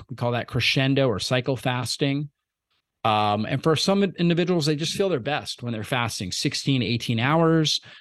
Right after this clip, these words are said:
So they're doing that most days. And for some individuals, they feel even better pushing that fast longer, going nineteen, twenty hours, maybe eating two hour, two meals in, like, a four or five hour eating window,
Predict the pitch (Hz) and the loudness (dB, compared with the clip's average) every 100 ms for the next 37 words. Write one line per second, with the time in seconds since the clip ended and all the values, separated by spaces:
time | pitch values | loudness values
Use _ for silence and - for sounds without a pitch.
0 | - - 151 151 185 180 156 131 147 151 | -8 0 2 4 4 4 2 4 4 2
1 | - 135 139 214 262 - - 147 135 147 | 0 0 2 0 -2 -4 -2 -2 0 0
2 | 196 214 202 190 196 160 160 180 175 165 | 2 2 4 4 2 2 0 0 0 2
3 | 156 135 139 143 139 - _ _ - 165 | 2 2 4 2 0 -4 _ _ 2 2
4 | 170 160 135 131 127 - - - 127 143 | 4 0 2 0 0 -4 -10 -6 0 2
5 | 156 151 151 131 113 104 120 135 120 143 | 2 2 0 -2 -2 -2 0 -2 -2 0
6 | 139 139 135 135 - - - _ - 147 | 2 4 2 0 -6 -20 -20 _ 0 4
7 | 151 143 127 131 135 117 120 123 117 107 | 6 4 4 2 2 0 -2 -2 -4 -4
8 | - 131 123 123 - - 147 131 123 123 | 0 2 2 -2 -4 0 2 4 2 0
9 | 117 107 - 139 127 113 120 123 117 95 | -2 -4 -4 0 0 2 0 2 2 2
10 | 151 185 175 170 165 160 | 4 4 6 6 6 4